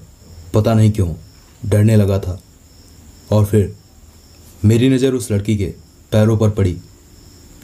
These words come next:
तो मैंने जो देखा वो देखकर मेरे पसीने छूट गए और मैं पसीने से लथपथ हो गया।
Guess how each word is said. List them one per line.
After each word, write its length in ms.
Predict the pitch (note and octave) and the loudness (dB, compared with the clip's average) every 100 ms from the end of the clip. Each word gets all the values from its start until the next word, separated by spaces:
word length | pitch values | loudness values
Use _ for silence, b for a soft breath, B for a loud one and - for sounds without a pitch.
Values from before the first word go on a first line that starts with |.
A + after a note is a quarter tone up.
| - | -2
तो 60 | G#2 | 2
मैंने 220 | G#2+ A2 | 4 4
जो 140 | G#2+ | 2
देखा 380 | G#2+ G2+ G2 E2 - - _ - - - - - - A#2 | 2 0 -4 -10 -14 -20 _ -20 -20 -20 -20 -20 -4 0
वो 80 | B2 | 0
देखकर 280 | C3 C3 C3 | 0 -2 0
मेरे 180 | B2+ | 0
पसीने 380 | C3 A2 A2 A2 | 0 -4 -2 -2
छूट 240 | G#2+ G#2 F2+ | -2 -4 -4
गए 200 | F2+ E2 - - - - - - - - - - | -8 -10 -20 -20 -20 -20 -20 -20 -20 -18 -14 -4
और 100 | A2 | 0
मैं 180 | A2 A#2+ | 0 0
पसीने 320 | A2+ G#2+ G#2+ G#2 | -2 0 0 0
से 200 | F2 D#2 - - _ - - | -6 -12 -20 -20 _ -20 -2
लथपथ 400 | A2 G#2+ A2 G#2 | -2 0 -4 -2
हो 80 | G#2 | -2
गया। 240 | G2 D#2+ | 0 -4